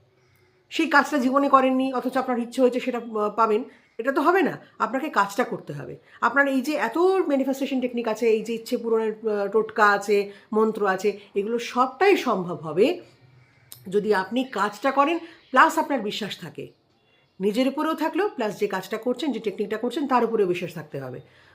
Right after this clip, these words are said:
তবে গিয়ে একটা মানে দাঁড়ায়। শুধু শুধু কিছু হয় না। এমনি এমনি বসে বসে ভাবলাম আর, আহ, আমার একটা না, আহ, Porsche চাই, আমি করলাম না কিছুই, কে দিয়ে যাবে এসে?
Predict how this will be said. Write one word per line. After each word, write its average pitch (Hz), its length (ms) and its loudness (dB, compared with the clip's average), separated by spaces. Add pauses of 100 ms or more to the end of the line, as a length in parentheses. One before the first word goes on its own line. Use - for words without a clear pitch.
(200)
তবে 269 300 6
গিয়ে 302 260 4
একটা 269 240 2
মানে 170 240 -2
দাঁড়ায়। 135 280 -8 (260)
শুধু 294 260 -2
শুধু 349 220 2
কিছু 269 240 -2
হয় 180 180 -4
না। 160 80 -6
এমনি 240 300 4
এমনি 294 200 4
বসে 262 200 0
বসে 277 180 -2
ভাবলাম 240 360 4
আর, 262 100 2
আহ, - 360 -10
আমার 254 320 6
একটা 240 220 -6
না, 339 120 2
আহ, 160 500 -2
Porsche 226 300 2
চাই, 147 320 -10 (260)
আমি 285 160 2
করলাম 294 340 6
না 277 100 4
কিছুই, 240 340 -2
কে 294 200 -2
দিয়ে 285 160 4
যাবে 277 220 4
এসে? 262 260 -2